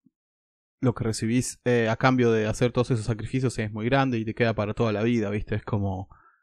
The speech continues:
casi como tener una red de seguridad, por lo menos para nosotros que somos latinoamericanos y siempre nuestros países son más complicados.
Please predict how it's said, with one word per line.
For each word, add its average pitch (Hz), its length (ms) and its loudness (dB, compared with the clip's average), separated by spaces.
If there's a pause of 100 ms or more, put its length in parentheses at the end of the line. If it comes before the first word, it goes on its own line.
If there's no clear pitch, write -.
(120)
casi 135 240 0
como 107 440 -4
tener 113 180 -2
una 117 180 0
red 123 220 4
de 120 120 0
seguridad, 120 560 4
por 110 120 -4
lo 107 80 -2
menos 113 160 0
para 107 160 0
nosotros 110 360 0
que 104 140 -10
somos 107 340 -2
latinoamericanos 117 1000 0
y 107 160 -6
siempre 110 260 -2
nuestros 104 240 -4
países 107 540 -4 (580)
son 117 240 -2
más 117 240 2
complicados. 123 840 2